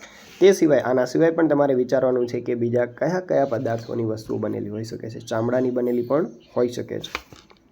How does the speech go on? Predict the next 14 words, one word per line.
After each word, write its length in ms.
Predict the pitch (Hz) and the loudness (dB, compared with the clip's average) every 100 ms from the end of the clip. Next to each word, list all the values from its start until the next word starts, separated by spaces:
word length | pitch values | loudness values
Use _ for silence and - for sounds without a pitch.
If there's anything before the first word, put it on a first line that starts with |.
| _ _ _ _ _ _ _ _ _ _ 359 392 381 381 440 - _ 330 330 294 262 226 _ - _ _ _ _ _ _ | _ _ _ _ _ _ _ _ _ _ -20 -20 -20 _ -20 -20 _ -20 -20 -20 -20 -20 _ -20 _ _ _ _ _ _
ચાલો, 380 | - 139 123 92 - _ _ - | 2 4 4 -2 -10 _ _ -8
હવે 220 | 120 127 120 | -2 0 0
આપણે 480 | 131 160 143 101 - - _ _ _ _ _ _ _ | 2 2 0 -4 -8 -20 _ _ _ _ _ _ _
આસપાસથી 680 | 120 139 - 147 151 - 151 | -6 -4 0 0 0 -2 -2
શક્ય 380 | - 123 - 151 | -2 -4 0 0
હોય 280 | 104 107 | 2 -2
તેટલી 500 | 110 - 117 117 127 | -4 -6 -6 -2 -2
વધારે 460 | 135 107 104 107 147 | -2 -4 -6 0 2
વસ્તુઓને 680 | 123 110 - 107 110 107 117 - | 2 -2 -8 -6 -4 -4 -8 -8
એકત્રિત 720 | 127 - 135 - - 131 - | -10 -4 -4 -4 -4 -4 -4
કરીએ. 280 | 107 98 98 - - - _ _ _ _ _ _ _ _ _ _ _ _ 214 302 311 330 220 | -8 -8 -12 -16 -20 -20 _ _ _ _ _ _ _ _ _ _ _ _ -20 -20 -20 -20 -2
આપણામાંની 600 | 226 131 165 139 123 123 | 0 2 2 2 2 -2
પ્રત્યેક 680 | 151 - - 131 131 180 156 | -6 -10 0 0 2 2 2
વ્યક્તિ 420 | 120 113 - 107 | -2 -2 -6 -10